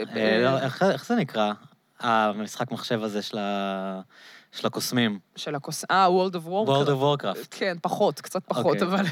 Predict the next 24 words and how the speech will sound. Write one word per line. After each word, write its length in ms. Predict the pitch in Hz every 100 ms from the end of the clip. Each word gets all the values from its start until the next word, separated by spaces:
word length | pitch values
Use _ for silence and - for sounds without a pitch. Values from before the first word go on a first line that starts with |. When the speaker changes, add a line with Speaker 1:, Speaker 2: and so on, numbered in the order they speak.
| - -
Speaker 2:
<laughs> 240 | - -
זה 60 | 214
Speaker 1:
כן. 60 | 180
Speaker 2:
עדיין 300 | 202 214 226
ישראלים. 540 | 220 202 175 185 185 151 - - -
אבל 160 | 170 196
הם 80 |
בעיקר 280 | 202 190 240
מתעסקים 460 | 226 196 190 226 196
במימס, 560 | 190 180 160 151 - -
זה 180 | 151 170
אני 120 | 165
הבנתי, 400 | 151 147 151 123
החבר'ה 520 | 120 135 156 151 139
האלה. 180 | 127 127 139 - - _ _
אה, 360 | 143 143 147 147 135 -
בשורה 260 | 151 151 185
התחתונה 380 | 208 - 190 185
זה 160 | 175
לא 80 | 175
היה 180 | 139 123
ככה. 340 | - - -
Speaker 1:
Mm. 140 | 139 123 104 95 -
Speaker 2:
אה, 60 | -